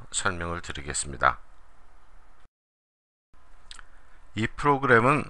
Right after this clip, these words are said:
어, 중앙 네트 컨트롤러를 중심으로 북부 컨트롤 오퍼레이터, 서부 컨트롤 오퍼레이터, 그리고 동남부 컨트롤 오퍼레이터가 심플렉스 교신으로 비상 통신망을 이룩하고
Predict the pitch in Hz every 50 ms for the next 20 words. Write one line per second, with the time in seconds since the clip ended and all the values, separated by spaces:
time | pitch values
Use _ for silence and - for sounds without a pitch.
0 | - - - 92 92 92 92 92 92 90 87 - - - 110 117 123 120 107 92
1 | 87 95 104 - - - - - 127 123 - - - 127 123 117 113 107 113 113
2 | 117 131 131 - - 104 95 - - 90 85 80 85 90 95 - - - 95 92
3 | - - - 98 - - 110 98 - - - 101 95 87 - - - 85 80 78
4 | 78 - 87 104 123 127 - - - - - 85 82 87 - - - 95 - -
5 | - 98 92 90 - - - 95 92 92 - 113 107 - - 101 107 104 117 113
6 | - 98 104 107 110 110 113 117 113 120 - - 120 - - 117 110 101 92 -
7 | - - 92 87 85 82 85 78 80 98 117 - - - - - - - - -
8 | - 147 147 151 - - - 147 143 - - - - - - 101 - - 98 92
9 | 85 80 80 85 95 - - - 90 87 - - 95 92 90 - - 101 95 -
10 | - 101 98 95 95 95 95 101 110 104 92 85 85 - - 85 82 80 90 104